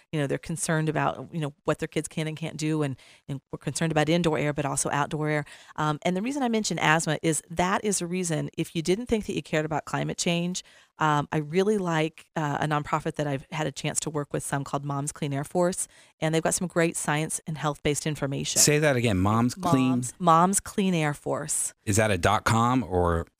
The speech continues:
Speaker 1: It's
Speaker 2: do you
Speaker 1: a,
Speaker 2: know?
Speaker 1: I believe it's a dot org. It's a
Speaker 2: Okay,
Speaker 1: dot org.
Speaker 2: dot org. Okay.
Speaker 1: And I'll have a link for them too.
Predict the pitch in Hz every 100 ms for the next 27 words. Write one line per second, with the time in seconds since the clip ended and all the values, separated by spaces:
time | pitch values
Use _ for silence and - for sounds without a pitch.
0 | - - 175 104 107 98 - 160 160 156
1 | 180 165 - 151 143 - 143 139 135 -
2 | - - - 139 - 78 76 78 - _
3 | - 165 156 147 143 156 151 139 135 147
4 | - 147 143 139 - 143